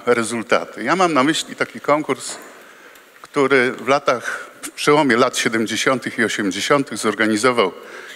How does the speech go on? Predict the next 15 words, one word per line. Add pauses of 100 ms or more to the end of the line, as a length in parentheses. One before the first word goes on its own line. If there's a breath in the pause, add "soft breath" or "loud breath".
Instytut (180)
Socjologii
U
A
M, (600 loud breath)
w
którym
to, (1300 soft breath)
e,
w (600)
pięćdziesięciopięcio-sześćdziesięciolecie
konkursu
na (680 loud breath)
pamiętnik
robotnika,